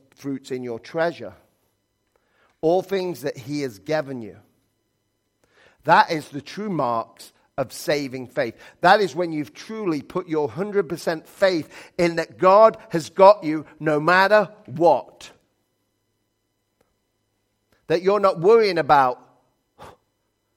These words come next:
"How am I gonna do this if I give that to God?" You go, "I know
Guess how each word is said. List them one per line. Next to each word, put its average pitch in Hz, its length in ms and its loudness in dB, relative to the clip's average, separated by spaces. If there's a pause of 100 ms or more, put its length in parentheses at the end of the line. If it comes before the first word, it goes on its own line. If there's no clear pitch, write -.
(480)
"How 151 240 -4
am 139 120 -6
I 139 40 -6
gonna 127 160 -10
do 131 160 -10
this 120 260 -8
if 117 140 -14
I 120 100 -6
give 107 220 -14
that 113 200 -10
to 104 60 -20
God?" 92 300 -16 (3750)
You 131 120 -10
go, 143 200 0
"I 156 180 4
know 123 320 -6